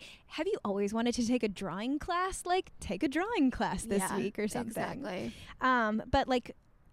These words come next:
Speaker 1: also just, like, two main takeaways from it are, um, something called morning pages, which I've talked about on the podcast
Speaker 2: Yeah.
Speaker 1: before.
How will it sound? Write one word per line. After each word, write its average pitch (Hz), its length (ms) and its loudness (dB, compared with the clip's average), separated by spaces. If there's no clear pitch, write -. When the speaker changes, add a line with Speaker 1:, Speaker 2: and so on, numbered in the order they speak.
Speaker 1:
also 254 360 2
just, 247 180 0
like, 208 180 -2
two 233 300 -2
main 202 280 -2
takeaways 208 540 0
from 262 180 0
it 277 240 0
are, 196 540 0
um, 175 480 -8
something 240 240 0
called 208 180 0
morning 202 300 0
pages, 226 360 2
which 214 140 -4
I've 208 220 -2
talked 196 220 -6
about 202 180 0
on 208 80 -4
the 196 60 -4
podcast 196 480 -4
Speaker 2:
Yeah. - 20 -14
Speaker 1:
before. 196 500 -6